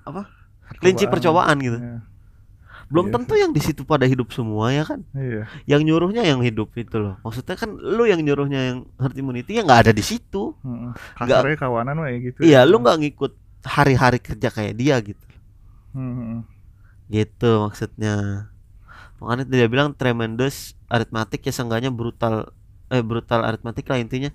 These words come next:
Speaker 1: bisa nambah kasus tuh secara brutal
Speaker 2: Masif,
Speaker 1: karena
Speaker 2: Pak.
Speaker 1: lu ngebiarin gitu aja.
Speaker 2: Oh, iya.
Speaker 1: Ya, intinya mah dengan angka yang sebenarnya sekarang di Indonesia sih gua rasa lebih besar daripada yang ada di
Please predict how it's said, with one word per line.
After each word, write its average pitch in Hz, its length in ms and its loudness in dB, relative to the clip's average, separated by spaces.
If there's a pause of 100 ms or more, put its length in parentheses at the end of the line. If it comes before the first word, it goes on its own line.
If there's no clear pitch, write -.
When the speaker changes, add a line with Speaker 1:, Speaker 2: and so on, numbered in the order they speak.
(300)
Speaker 1:
bisa 123 300 -4
nambah 110 640 -2 (320)
kasus 110 340 -6
tuh - 140 -10
secara 107 640 -4 (420)
brutal 127 640 4
Speaker 2:
Masif, 143 160 -8
Speaker 1:
karena 127 360 -2
Speaker 2:
Pak. - 300 -20
Speaker 1:
lu 143 420 -2 (400)
ngebiarin 113 640 -2
gitu 110 240 -6
aja. 147 400 -2 (1700)
Speaker 2:
Oh, 120 160 -10
iya. 113 200 -10 (220)
Speaker 1:
Ya, 139 160 2 (800)
intinya 131 380 0
mah 151 180 -2 (600)
dengan 117 520 -4 (300)
angka 123 320 0
yang 123 120 0
sebenarnya 120 400 -2
sekarang 117 280 -4
di 117 100 -2
Indonesia 113 380 -4
sih 143 140 -4
gua 120 220 2
rasa 113 200 0
lebih 120 220 0
besar 107 240 0
daripada 110 440 -2
yang 104 200 -4
ada 101 200 -6
di 117 200 -4